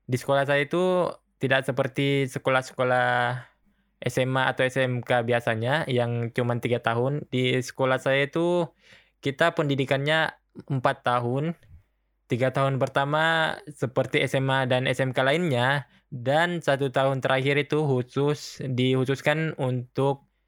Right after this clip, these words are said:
P K L, praktik kerja lapangan, atau sekarang namanya itu prakrin, praktik kerja industri. Kenapa ya?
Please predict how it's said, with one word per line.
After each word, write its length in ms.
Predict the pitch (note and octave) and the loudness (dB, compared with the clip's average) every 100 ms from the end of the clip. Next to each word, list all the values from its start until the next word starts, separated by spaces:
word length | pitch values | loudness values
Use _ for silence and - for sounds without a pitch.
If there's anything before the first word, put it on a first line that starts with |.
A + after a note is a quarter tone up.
| _ _ - | _ _ -4
P 80 | |
K 240 | A#2+ C3+ C#3 | 0 2 2
L, 400 | C3 A2+ G#2+ A2+ | 2 2 0 -4
praktik 480 | - B2 - B2+ A#2+ | -2 -2 -2 -6 -2
kerja 400 | C3+ A#2+ B2+ B2 | -4 0 0 2
lapangan, 800 | A#2+ B2 B2 B2 A2+ G#2 G#2 A#2 | 0 0 0 0 0 -2 -8 -6
atau 480 | B2+ B2 F3 F3+ | -4 0 0 0
sekarang 800 | E3 C3 C3 C3 D3 D#3 D#3+ E3 _ _ _ _ | -2 -4 0 2 2 0 -4 -6 _ _ _ _
namanya 480 | B2+ C3 C#3 D3 | -2 0 0 0
itu 400 | D3 D3+ E3 D#3+ - | 0 0 0 0 -2
prakrin, 800 | - C#3+ - D3 C3 A2 A2 B2 - | 0 0 0 0 0 -2 -6 -10 -2
praktik 560 | - - _ - C#3+ _ | 0 0 _ -4 -4 _
kerja 400 | - C3 C3 C#3+ | -2 0 2 2
industri. 720 | C3 B2 B2+ - B2 A2 A2+ - _ _ _ _ _ _ _ - | 2 0 -2 -2 -4 -4 -4 -10 _ _ _ _ _ _ _ -4
Kenapa 320 | D3 E3+ B2 | -2 0 2
ya? 240 | G#2 A#2 | 0 -2